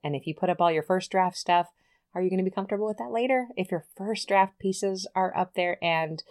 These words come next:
wh-, as you wrote your memoir, you realized it was actually about something else in your life that you wanna illustrate,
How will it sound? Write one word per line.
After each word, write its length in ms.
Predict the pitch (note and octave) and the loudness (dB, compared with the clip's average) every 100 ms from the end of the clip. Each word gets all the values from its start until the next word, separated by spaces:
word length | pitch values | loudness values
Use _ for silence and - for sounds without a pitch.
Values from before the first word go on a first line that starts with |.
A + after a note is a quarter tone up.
| - _ _ _ _ _ _ _ _ | -20 _ _ _ _ _ _ _ _
wh-, 220 | D#3+ E3+ - | 2 4 10
as 300 | F#3 F#3 F3 | 12 12 8
you 80 | |
wrote 180 | E3+ E3+ | 6 4
your 120 | E3+ | 4
memoir, 340 | D#3+ D#3 D#3 D3+ | 2 2 4 2
you 220 | D3 D3+ | 0 2
realized 480 | D#3 F3 E3 D#3+ E3 | 10 10 10 4 2
it 40 | |
was 120 | D3+ | 4
actually 320 | D3+ D3 E3+ D3+ | 4 2 0 2
about 200 | C#3+ - | 2 -2
something 300 | C#3 C3 B2+ | -6 -8 -10
else 480 | - E3+ G#3+ - - - | -6 -2 -2 -4 -8 -4
in 120 | A#3 | 0
your 120 | A#3+ | 2
life 320 | A#3 A#3 A#3 - | 4 2 2 -2
that 80 | |
you 100 | A3 | -2
wanna 200 | A3 A3 | 0 0
illustrate, 580 | - A3 A3 - A3 A3 | 0 -2 -2 0 0 0